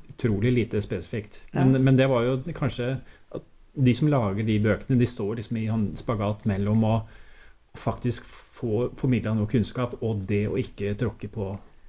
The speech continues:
Speaker 1: for mange tær. Og
Speaker 2: Ja, men
Speaker 1: det
Speaker 2: altså, det går ikke an å tråkke på tær, det handler jo om, altså, det, det er jo helt um-, det er jo, det er jo ikke mulig å fortelle det på noen annen måte. Altså, i gamle dager så kommer barna med fjøl over Grefsenåsen eller med storken.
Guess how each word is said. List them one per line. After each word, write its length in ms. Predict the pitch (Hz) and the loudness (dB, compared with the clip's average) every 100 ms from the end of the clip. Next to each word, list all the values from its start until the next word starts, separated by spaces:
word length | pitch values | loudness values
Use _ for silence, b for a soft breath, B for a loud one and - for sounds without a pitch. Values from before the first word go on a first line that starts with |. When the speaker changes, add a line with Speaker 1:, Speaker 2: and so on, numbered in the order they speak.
| - | -14
Speaker 1:
for 180 | - 123 | -2 2
mange 320 | 104 92 95 | 2 0 -2
tær. 280 | 98 104 90 - - | -2 -4 -4 -10 -8
Og 40 | - | -2
Speaker 2:
Ja, 60 | |
men 40 | 107 | -2
Speaker 1:
det 80 | 98 | -2
Speaker 2:
altså, 160 | 139 | -6
det 120 | 156 143 | -8 -8
går 80 | |
ikke 80 | 143 | -6
an 140 | - 165 | -4 -6
å 220 | - - | -8 -6
tråkke 260 | 185 185 - | -6 -6 -10
på 100 | 147 | -4
tær, 180 | 147 | -2
det 100 | 139 180 | 0 0
handler 220 | 139 131 | 0 2
jo 100 | 123 95 | 2 2
om, 140 | 95 | 2
altså, 240 | 151 156 | 0 0
det, 200 | 160 151 135 | 0 0 2
det 20 | |
er 160 | 131 131 | 2 0
jo 80 | 160 | -2
helt 200 | 165 - | -4 -4
um-, 160 | 160 151 - - - | -6 -6 -12 -10 -6
det 40 | |
er 160 | - - | -4 -4
jo, 180 | 58 55 - - | -6 -8 -12 -8
det 220 | 160 - | -6 -2
er 80 | 147 | -2
jo 60 | 147 | 0
ikke 240 | 185 180 | 2 2
mulig 160 | 131 151 | 2 2
å 200 | - - | 0 -4
fortelle 680 | - - - - - 101 120 | -6 -14 -18 -6 -4 -2 -4
det 100 | - | -4
på 80 | 160 | -2
noen 160 | 165 156 | 0 0
annen 100 | 156 147 | 0 -2
måte. 200 | - 208 - b b b b - | -2 -4 -8 b b b b 2
Altså, 140 | 190 | 4
i 40 | |
gamle 180 | 196 170 | 4 4
dager 140 | 151 - | 2 0
så 80 | 208 | -2
kommer 220 | 165 165 | 0 0
barna 260 | 156 143 147 | 2 2 0
med 180 | 156 | -2
fjøl 240 | 156 147 143 | 0 0 2
over 120 | 147 | 0
Grefsenåsen 640 | 156 160 - 143 143 - 185 | -2 -2 -6 -8 -8 -8 -8
eller 140 | 151 | -6
med 80 | 160 | -6
storken. 500 | - - - 262 | -6 -6 -2 -2